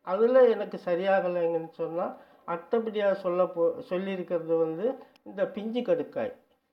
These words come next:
இந்த பிஞ்சு கடுக்காயை வந்து வாயில போட்டு ஒதுக்கிட்டு அது அந்த எச்சில் ஊறுற அந்த இதெல்லாம் முழுங்கிடணும், துப்பக்கூடாது.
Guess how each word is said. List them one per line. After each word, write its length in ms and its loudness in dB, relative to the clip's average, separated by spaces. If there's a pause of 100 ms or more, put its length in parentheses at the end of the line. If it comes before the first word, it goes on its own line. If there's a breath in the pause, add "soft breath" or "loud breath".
(300)
இந்த 280 -2
பிஞ்சு 360 -2
கடுக்காயை 560 2
வந்து 260 -2
வாயில 440 2
போட்டு 520 -2
ஒதுக்கிட்டு 560 -8 (440)
அது 240 0
அந்த 600 4
எச்சில் 440 -2
ஊறுற 520 0 (280)
அந்த 380 4
இதெல்லாம் 540 4
முழுங்கிடணும், 540 -6 (340)
துப்பக்கூடாது. 560 -4